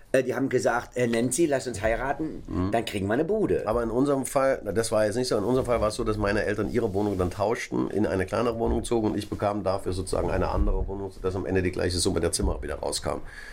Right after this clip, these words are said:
Speaker 2: Also wir hatten eine Vierraumwohnung oder Viereinhalbraumwohnung und aus der wurde dann eine Zweiraumwohnung und eine Zweieinhalbraumwohnung gemacht. Das ging dann wieder mathematisch.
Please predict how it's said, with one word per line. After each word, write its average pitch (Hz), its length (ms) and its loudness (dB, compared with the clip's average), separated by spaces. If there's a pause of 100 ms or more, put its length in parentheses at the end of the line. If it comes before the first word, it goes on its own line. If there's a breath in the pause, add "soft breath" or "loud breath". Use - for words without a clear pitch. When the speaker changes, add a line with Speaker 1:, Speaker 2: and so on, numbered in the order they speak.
(100)
Speaker 2:
Also 87 160 2
wir 90 140 2
hatten 95 280 -2
eine 85 380 4 (480)
Vierraumwohnung 117 1000 0
oder 95 120 2
Viereinhalbraumwohnung 135 1040 0 (840 loud breath)
und 104 240 2
aus 95 180 -4
der 101 200 2
wurde 95 200 -2
dann 90 220 0
eine 87 160 0
Zweiraumwohnung 101 720 0
und 92 80 2
eine 85 180 0
Zweieinhalbraumwohnung 80 1040 -2
gemacht. 69 380 -4
Das - 240 0
ging 98 200 4
dann 80 200 0
wieder 76 160 0
mathematisch. 76 720 -4